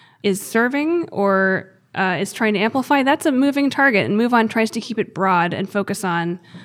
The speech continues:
identifying progressives in America, listening to them, and then taking those ideas and trying to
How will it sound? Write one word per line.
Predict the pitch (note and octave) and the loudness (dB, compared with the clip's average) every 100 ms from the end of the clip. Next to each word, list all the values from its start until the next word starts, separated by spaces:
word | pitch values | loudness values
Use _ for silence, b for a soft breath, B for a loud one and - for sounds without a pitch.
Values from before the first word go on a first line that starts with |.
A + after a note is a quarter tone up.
| B - | B -4
identifying | G3 A#3+ A#3+ G#3 G3+ G3 | 0 2 2 0 2 0
progressives | G3 G3 F#3+ G3+ F#3+ | 0 -2 -2 -2 -4
in | F#3+ | -2
America, | F#3 F3 F#3 F#3 | -2 -4 -4 -2
listening | G3+ G#3+ G#3+ F#3+ | 0 -2 -2 -4
to | F#3+ | -2
them, | F#3+ F3+ F3 | -4 -4 -6
and | - F#3 | -6 -6
then | F3 E3+ F3+ B B B _ | -4 -4 -6 B B B _
taking | - A3 G#3+ G3+ | -4 -2 0 0
those | G3 F#3 | 0 -2
ideas | F3+ F3+ F3 D#3+ E3 F#3 - B B - | -4 -4 -4 -4 -4 -6 -12 B B -10
and | F3+ E3+ E3 G#3+ - | -6 -4 -6 -10 -16
trying | - F#3+ F3+ | -6 -4 -2
to | F3+ - F3 E3 | -4 -2 -2 -2